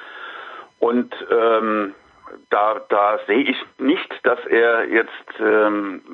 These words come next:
der Mann ist, der die neunzehn, zwanzig, einundzwanzigjährigen da weiterentwickelt. Ich finde, da muss auch diese nächste,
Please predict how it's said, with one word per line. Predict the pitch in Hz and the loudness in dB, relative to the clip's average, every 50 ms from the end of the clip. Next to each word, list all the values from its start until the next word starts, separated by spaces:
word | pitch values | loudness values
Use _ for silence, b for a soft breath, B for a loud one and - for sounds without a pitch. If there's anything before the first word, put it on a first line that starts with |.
| - - | -8 -2
der | 110 107 | -2 0
Mann | 101 98 101 117 135 | 0 2 0 0 0
ist, | 165 214 - - | -2 -4 -2 0
der | 117 110 104 107 113 | 2 2 4 2 0
die | - - 104 98 | 0 -2 -4 -2
neunzehn, | 101 98 98 107 120 113 - 120 113 110 107 110 101 - | 0 0 0 0 0 0 -2 -2 0 0 -2 -4 -6 -4
zwanzig, | - - 101 107 - 120 110 101 | -2 -2 -2 -2 -2 -2 -2 0
einundzwanzigjährigen | - 101 117 117 - - 104 104 98 104 95 92 98 101 101 101 101 101 98 | 0 0 0 0 0 0 -2 -2 -2 -4 -2 0 2 4 4 2 2 0 0
da | 95 98 95 95 - - - | 2 2 2 2 0 0 0
weiterentwickelt. | 95 98 95 - 101 82 90 98 - 110 101 - 107 95 | -2 0 0 0 0 0 0 -2 -2 -4 -4 -4 -4 -6
Ich | - - - | -8 -10 -8
finde, | - 101 104 101 98 | -8 -6 -6 -4 0
da | 107 104 95 | 2 2 2
muss | 92 - 107 101 - | 0 -2 -4 -2 0
auch | - - - - | 0 0 -2 -4
diese | - 110 101 92 104 98 95 - | -6 -4 0 2 2 2 2 2
nächste, | - 104 98 - - 110 95 101 - - | 0 -2 -2 0 0 2 2 2 0 2